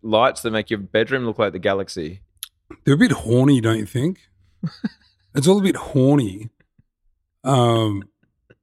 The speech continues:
Speaker 2: you know, I,
Speaker 1: What,
Speaker 2: I
Speaker 1: the, the discourse?
Speaker 2: Yeah, yeah, well, I mean, like, putting fancy lights in your bedroom, it's all a bit horny. And I think horniness needs to be, all right, so obviously nine eleven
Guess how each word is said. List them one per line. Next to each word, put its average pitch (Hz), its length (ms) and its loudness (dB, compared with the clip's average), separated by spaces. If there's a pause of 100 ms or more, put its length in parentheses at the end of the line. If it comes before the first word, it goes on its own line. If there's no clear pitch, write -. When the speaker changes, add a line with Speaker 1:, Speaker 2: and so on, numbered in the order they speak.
(240)
Speaker 2:
you 139 160 4
know, 113 280 -2 (160)
I, 143 200 4
Speaker 1:
What, 143 120 6
Speaker 2:
I - 40 6
Speaker 1:
the, 139 160 -2
the 127 140 -8
discourse? 113 720 -2 (100)
Speaker 2:
Yeah, 147 160 -2 (300)
yeah, 185 540 2
well, 190 240 6
I 202 100 2
mean, 220 260 2 (500)
like, 185 360 2
putting 214 280 4
fancy 147 640 2
lights 123 400 2
in 143 60 4
your 120 120 2
bedroom, 120 520 0
it's 170 140 -2
all 180 160 2
a - 20 0
bit 160 160 2
horny. 127 720 -4 (320)
And 135 120 2
I 143 80 6
think 190 200 2
horniness 147 880 2
needs 131 380 2
to - 100 -4
be, 131 160 -2
all 135 100 4
right, 113 220 2
so 135 240 4
obviously 147 320 2
nine 131 320 2
eleven 113 560 -4